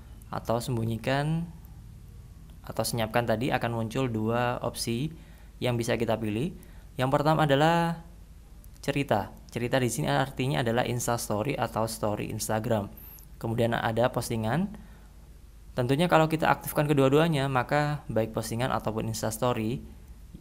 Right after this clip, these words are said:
dari teman kita ini nggak akan pernah tampil di beranda Instagram kita. Tentunya kalau kalian pengen salah satu saja juga nggak masalah. Misalkan saja yang kalian aktifkan cuman postingannya saja supaya nggak aktif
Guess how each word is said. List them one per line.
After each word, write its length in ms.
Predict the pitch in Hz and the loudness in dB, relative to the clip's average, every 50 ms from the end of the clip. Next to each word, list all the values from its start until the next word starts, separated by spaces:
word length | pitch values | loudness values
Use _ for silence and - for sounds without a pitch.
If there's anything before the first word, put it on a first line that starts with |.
| - - - | -12 -4 2
dari 260 | 131 117 110 113 113 | 4 4 4 4 2
teman 160 | 117 113 113 | 0 0 0
kita 240 | 113 - 120 - 110 | 0 -2 0 2 2
ini 320 | 110 127 151 143 120 117 | 2 4 2 2 2 2
nggak 160 | 143 135 - - | 2 2 2 2
akan 200 | 113 117 117 117 | 2 2 0 0
pernah 240 | 113 123 117 120 117 | 0 -2 0 0 -2
tampil 560 | 113 - 113 110 110 107 113 143 151 156 147 | 0 0 -2 -2 -2 -2 -2 0 0 0 0
di 160 | 135 127 131 147 | 0 -2 -2 -2
beranda 800 | 131 113 113 110 107 110 110 117 123 123 123 123 127 127 127 - - | 0 0 2 2 2 4 4 4 6 6 4 2 0 -2 -6 -8 -8
Instagram 640 | - 113 113 110 - 107 110 107 113 117 113 113 110 | -8 -6 -6 -4 -2 -2 0 2 2 0 0 0 -2
kita. 480 | 120 113 113 107 98 - - - - - | -2 0 0 0 -2 -2 -10 -12 -6 -2
Tentunya 240 | 120 123 120 139 | -2 0 2 2
kalau 240 | 147 143 135 131 127 | 4 4 4 4 4
kalian 320 | 120 127 120 120 120 120 117 | 4 4 4 4 2 2 2
pengen 400 | 120 120 120 120 117 117 113 113 | 0 0 0 0 0 0 0 0
salah 240 | 113 117 113 113 | 2 2 2 2
satu 240 | - - 117 127 131 | 2 0 -2 -2 0
saja 480 | - 151 156 147 117 110 110 120 123 131 - | 2 2 4 4 4 4 4 2 0 -4 -6
juga 240 | - 110 107 110 110 | -4 -2 0 2 2
nggak 240 | 120 120 110 90 98 | 2 2 0 0 -2
masalah. 480 | 104 101 - - 110 113 104 101 98 - - - - - | -2 -4 -2 0 0 0 0 -2 -4 -8 -14 -18 -18 -14
Misalkan 320 | - 98 - 104 - 110 110 | -10 -6 -6 -4 -2 -2 -2
saja 240 | 110 107 120 135 135 | -2 0 2 2 2
yang 160 | 123 117 107 | 2 2 0
kalian 240 | 107 110 113 110 110 | 0 0 0 0 -2
aktifkan 480 | 107 107 110 120 113 - - 131 131 | -4 -4 -6 -6 -4 0 0 0 0
cuman 480 | - 117 113 117 113 110 110 110 107 - - - - - - - - - | 0 -4 -2 -2 -2 -2 -2 -4 -6 -8 -12 -16 -16 -16 -18 -16 -12 -6
postingannya 480 | - 110 - - 120 113 113 117 117 | -6 -4 -2 -2 0 0 0 0 0
saja 400 | 113 - 110 107 110 120 139 156 | 0 0 0 2 2 2 2 2
supaya 320 | 160 156 - - 113 113 117 | 0 -2 -2 0 0 0 2
nggak 160 | 107 104 95 | 2 0 0
aktif 480 | 107 - - - 135 143 151 151 - | -2 -4 -6 -4 -2 -2 -2 -2 -4